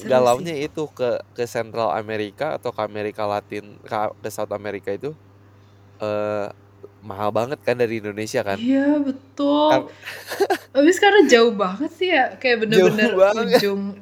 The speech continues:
Speaker 1: apa, kalau, apa namanya, globe-nya tuh kayak bener-bener ujungnya satu sama ujungnya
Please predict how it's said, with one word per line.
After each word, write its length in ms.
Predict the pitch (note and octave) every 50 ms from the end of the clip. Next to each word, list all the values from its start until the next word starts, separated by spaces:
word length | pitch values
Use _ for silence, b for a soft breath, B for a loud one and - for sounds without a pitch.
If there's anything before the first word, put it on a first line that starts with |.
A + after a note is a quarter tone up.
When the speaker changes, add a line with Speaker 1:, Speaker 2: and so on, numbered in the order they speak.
| - - - - G#3 G3
Speaker 1:
apa, 160 | F#3+ A#3+ B3 C4 C4+ G#3+ - - - - - -
kalau, 300 | G#3 G3+ G#3 G3+ G3+ G3+ G#3 G3+ G3
apa 140 | G3 F#3+ A3+ A3+ A#3
namanya, 360 | A3+ G#3+ G#3 G3+ G3+ G#3+ A#3 A#3 A#3 - - _ - F#3+ F3+
globe-nya 600 | G#3 G3+ G3 G3 G3 G3 G3 G3 - A3 A3+ A#3+ B3+ C4
tuh 120 | C#4 C#4+ C#4+ C#4+ C#4
kayak 140 | A#3 G#3+ G3+ F#3+
bener-bener 360 | F#3+ F#3+ F3+ F3+ F3+ F#3 F#3 F#3 F#3+
ujungnya 320 | F3+ E3+ F#3 F3 F3+ F3 F3+ -
satu 160 | F#3+ F3 F3+ G3+ G#3
sama 120 | G#3 G3+ G3 F#3
ujungnya 260 | F3 F3+ F3+ F3+